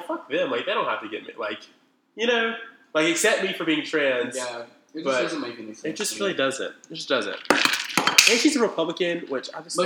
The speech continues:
Speaker 1: think
Speaker 2: because the next words out of her mouth were like, "Yeah, I just didn't support it at first. You know,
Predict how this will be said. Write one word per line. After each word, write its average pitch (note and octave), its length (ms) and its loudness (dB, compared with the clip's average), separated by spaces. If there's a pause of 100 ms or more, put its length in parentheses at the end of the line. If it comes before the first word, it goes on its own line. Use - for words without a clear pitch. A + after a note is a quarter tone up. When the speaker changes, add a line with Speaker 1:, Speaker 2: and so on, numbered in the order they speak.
Speaker 1:
think - 160 -8
Speaker 2:
because G3 360 2
the G3+ 80 2
next F#3+ 360 0
words B3 340 0
out D#3+ 180 2
of F#3+ 100 0
her F3+ 120 0
mouth D3+ 320 4
were D3 100 -6
like, D3+ 200 0
"Yeah, G#3 180 -6
I G#3 60 -12
just - 200 -10
didn't F3 180 -6
support - 320 -6
it G#3+ 140 -4
at - 60 -14
first. - 320 -6
You D4 100 -2
know, - 140 -4